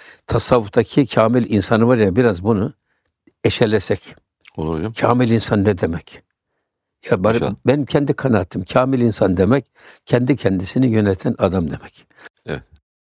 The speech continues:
Speaker 1: Kamil ehli-,
Speaker 2: Kendine yeten adam hatta
Speaker 1: Ha,
Speaker 2: belki de.
Speaker 1: ka-, kamil ehliyeti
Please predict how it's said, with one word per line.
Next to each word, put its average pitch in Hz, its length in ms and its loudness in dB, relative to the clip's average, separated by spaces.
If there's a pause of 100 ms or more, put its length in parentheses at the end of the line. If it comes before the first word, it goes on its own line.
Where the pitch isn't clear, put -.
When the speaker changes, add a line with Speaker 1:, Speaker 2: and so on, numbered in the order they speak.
Speaker 1:
Kamil 117 380 2
ehli-, 110 80 2
Speaker 2:
Kendine 110 360 4
yeten 113 280 4
adam 90 220 0
hatta - 280 0
Speaker 1:
Ha, 117 40 4
Speaker 2:
belki 104 100 -2 (140)
de. - 40 -2
Speaker 1:
ka-, - 200 -10
kamil 123 400 2
ehliyeti 90 580 0